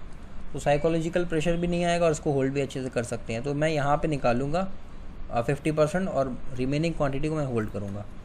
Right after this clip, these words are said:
Lumax के दे-, को देखें तो stock काफ़ी अच्छा हो चुका है, इसमें एसएल अभी गया नहीं है। मेरा एसएल इसमें यहाँ पे almost इस level पे है, इसमें action आना चाहिए बहुत जल्दी,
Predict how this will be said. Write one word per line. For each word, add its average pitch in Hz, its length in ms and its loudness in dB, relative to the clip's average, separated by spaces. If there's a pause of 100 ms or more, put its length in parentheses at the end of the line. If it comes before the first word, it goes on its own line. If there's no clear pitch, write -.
(640)
Lumax 143 440 0
के 175 120 -2
दे-, 160 280 -2
को 156 180 4
देखें 151 300 2
तो 165 120 -2
stock 151 360 2 (340)
काफ़ी 135 280 0
अच्छा 151 240 2
हो 139 160 2
चुका 151 220 0
है, 156 60 4
इसमें 165 220 0
एसएल 165 240 2
अभी 170 160 2
गया 135 260 2
नहीं 107 220 -6
है। 101 80 -8 (600)
मेरा 147 200 6
एसएल 156 200 4
इसमें 160 280 -2
यहाँ 135 260 0
पे 131 140 -2
almost 120 560 -4
इस 127 120 -6
level 120 240 0
पे 120 180 -4
है, 170 100 -4 (1080)
इसमें 170 240 0
action 165 260 0
आना 135 240 0
चाहिए 117 260 -4
बहुत 113 220 0
जल्दी, 107 300 -2